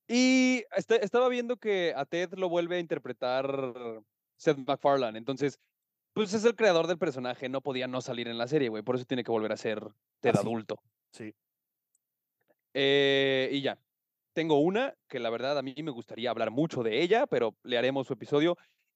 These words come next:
Speaker 1: Y no recuerdo si viste la primera temporada, pero se viene la segunda temporada de La Casa del Dragón.
Speaker 2: Sí, la vi, la primera temporada, claro que la vi.
Speaker 1: Yo tengo una teoría, Jorge.
Speaker 2: Sí, el, eh, que va a superar a Game of Thrones, ¿no?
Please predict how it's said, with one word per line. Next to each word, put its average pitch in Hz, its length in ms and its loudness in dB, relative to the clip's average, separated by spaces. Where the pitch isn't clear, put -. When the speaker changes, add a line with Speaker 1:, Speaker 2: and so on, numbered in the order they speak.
Speaker 1:
Y 262 140 4
no 254 180 6
recuerdo 240 540 2
si - 140 -6
viste 196 320 -6
la 180 100 -2
primera 156 280 -6
temporada, 101 540 -8
pero 254 340 8
se 151 160 2
viene 175 260 2
la 156 100 2
segunda 185 440 -4
temporada 160 520 0
de 143 120 -2
La 113 180 -8
Casa 170 320 -4
del 196 180 2
Dragón. 131 640 -2
Speaker 2:
Sí, 143 260 -4
la 143 160 4
vi, 127 160 -2
la 135 140 0
primera 110 180 -6
temporada, 117 360 -2
claro 120 200 -4
que - 80 -6
la 104 60 -2
vi. 117 280 -8
Speaker 1:
Yo 185 540 4
tengo 151 220 -6
una 160 180 -4
teoría, 113 360 -6
Jorge. - 340 -14
Speaker 2:
Sí, 175 320 -2
el, 151 160 -2
eh, 135 180 0
que 127 140 -6
va 135 120 0
a 147 40 2
superar 135 420 0
a 135 60 4
Game 131 240 -6
of - 80 -18
Thrones, 117 260 -16
¿no? 170 160 -12